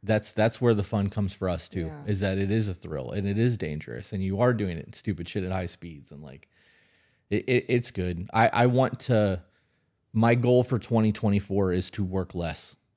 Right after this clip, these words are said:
Speaker 1: I wanna continue the content that we're putting out, but I wanna structure our lives so that we have five to six hours, two to three times a week to just do whatever we want.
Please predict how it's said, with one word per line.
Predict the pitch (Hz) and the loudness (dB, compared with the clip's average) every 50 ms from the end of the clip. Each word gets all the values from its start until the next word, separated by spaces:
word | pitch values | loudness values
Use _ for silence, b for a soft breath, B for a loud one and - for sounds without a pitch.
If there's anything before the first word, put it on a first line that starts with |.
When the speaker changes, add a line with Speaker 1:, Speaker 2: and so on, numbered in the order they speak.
| _ - | _ -4
Speaker 1:
I | 98 98 | -2 0
wanna | 95 104 107 110 107 110 | 0 2 0 0 0 -2
continue | - - 107 95 - - 131 135 139 135 | -2 -4 -4 -4 -2 0 0 2 2 2
the | 123 120 | 2 0
content | - - 120 113 107 - - 113 101 | 0 0 2 2 2 2 0 0 0
that | 120 117 - | 2 0 0
we're | 107 107 | 0 -2
putting | 95 - 113 107 107 | 0 0 2 2 4
out, | 107 107 107 101 - - b b b b b b 104 | 2 2 2 -2 -4 -8 b b b b b b 0
but | 101 107 101 | 2 4 4
I | 101 | 4
wanna | 98 104 113 117 107 | 4 2 2 2 0
structure | - - - 127 113 107 - - 127 | 0 -2 0 2 2 2 2 0 2
our | 110 110 107 | 2 4 2
lives | 101 95 98 98 101 104 98 | 2 2 2 2 2 0 -2
so | - - 98 | -4 -4 -2
that | 92 92 92 | -2 -2 -2
we | 104 107 | -2 -2
have | 90 104 101 98 95 92 90 85 - - _ _ _ _ _ _ _ _ _ _ _ _ _ _ _ _ _ _ _ _ _ | 0 0 0 0 -2 -2 -4 -6 -10 -14 _ _ _ _ _ _ _ _ _ _ _ _ _ _ _ _ _ _ _ _ _
five | _ - - - - 104 101 104 104 101 101 95 - - | _ -20 -8 -2 0 2 2 2 2 2 0 -4 -8 -14
to | - 98 | -16 -14
six | - - 107 92 - - | -8 -6 -6 -6 -4 -2
hours, | 98 95 95 90 87 87 87 - - - _ _ _ _ _ _ - | -2 -2 -2 -2 -4 -4 -6 -8 -12 -18 _ _ _ _ _ _ -12
two | - - 120 117 | -4 0 0 0
to | 104 95 | 0 0
three | - 101 95 | -4 -6 -6
times | - - 104 101 95 87 | -2 -2 -2 -2 -2 -2
a | 98 | -4
week | 85 95 98 - | -4 -6 -6 -6
to | - - | -8 -8
just | 82 90 90 - - | -6 -6 -6 -6 -6
do | - 92 | -6 -4
whatever | 90 85 90 85 78 80 | -4 -2 -4 -4 -6 -6
we | 80 85 78 | -6 -6 -8
want. | 73 71 76 - - - - | -8 -8 -10 -10 -12 -14 -20